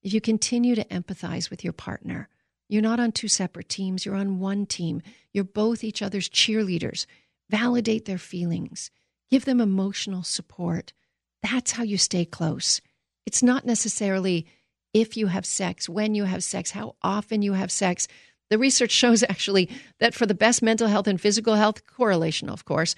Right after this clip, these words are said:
sex once a week is enough for most people on the planet. But it's about that emotional closeness that keeps people together and committed to each other in the long run.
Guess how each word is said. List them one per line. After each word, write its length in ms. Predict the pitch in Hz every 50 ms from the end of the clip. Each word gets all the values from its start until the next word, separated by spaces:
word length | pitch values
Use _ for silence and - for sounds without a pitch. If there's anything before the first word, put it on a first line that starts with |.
| - - _ _ _ _
sex 320 | - - 294 294 294 -
once 220 | - 277 277 262 -
a 60 | 247
week 420 | 196 170 151 151 - - - - _ _ _ _ _ _ _ _ _ -
is 120 | 208 214
enough 440 | 220 185 165 147 - - - - _ _ _ _ _ _
for 140 | - 233 214
most 500 | 208 208 214 208 208 - - - - -
people 460 | - 208 185 - - 170 160 - - _ _ _ _ -
on 160 | 180 190 185
the 60 | -
planet. 440 | - - - 185 175 170 160 - - _ _ _ _ _ _ _ _ _ _ _ _ _ _ _ _ _ _
But 100 | - 214
it's 160 | 220 - - 254
about 500 | 214 - 214 196 202 208 - - - - _ _ _ _ _ _ _ _ _ _ _ _ -
that 160 | 185 180 180
emotional 580 | 180 180 180 185 185 196 196 - - 202 190 170
closeness 800 | - - - 180 165 - - - 147 - 160 - - - - - _ _ _ _ _ _
that 140 | - 180 -
keeps 280 | - - 208 190 - -
people 280 | - 208 185 - 196
together 540 | 185 - 175 - 185 180 180 233 247 262 262 - _ _ _ _ _ _ _ _ -
and 340 | 202 214 233 254 262 247 -
committed 440 | - 208 196 196 202 214 208 -
to 100 | - 185
each 180 | 175 165 - -
other 340 | 156 147 - 151 151 165 - _ _ _ _ _ _ -
in 100 | 190 185
the 80 | 185 170
long 300 | 156 165 160 160 156 147
run. 300 | 143 143 151 - 160